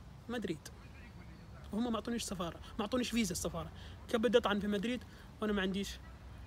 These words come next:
فيزا شنغن؟ فهمت علي كيف؟ فقلت لهم: "ما، يعني، وآه، والطعن لازم يكون شخصي،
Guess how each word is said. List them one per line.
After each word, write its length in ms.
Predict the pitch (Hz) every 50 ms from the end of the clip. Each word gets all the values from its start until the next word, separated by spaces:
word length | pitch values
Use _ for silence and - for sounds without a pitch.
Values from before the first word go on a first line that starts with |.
| - -
فيزا 340 | - 202 202 190 185 - 440 - - - - - - - - - - - - - - - - - - - -
شنغن؟ 420 | - - 240 196 175 165 - 160 - - -
فهمت 200 | 214 208 175 190
علي 160 | 190 208 196
كيف؟ 180 | - 208 202
فقلت 280 | 180 214 208 233 - -
لهم: 180 | 254 240 233 226
"ما، 180 | 226 214 208 - - - - - - - - -
يعني، 200 | 190 185 214 254 - - - - - - - -
وآه، 240 | 226 220 247 240 202
والطعن 360 | 185 190 196 - 254 208 220
لازم 220 | 226 220 208 202
يكون 180 | 196 - 214 196
شخصي، 320 | - - - - - -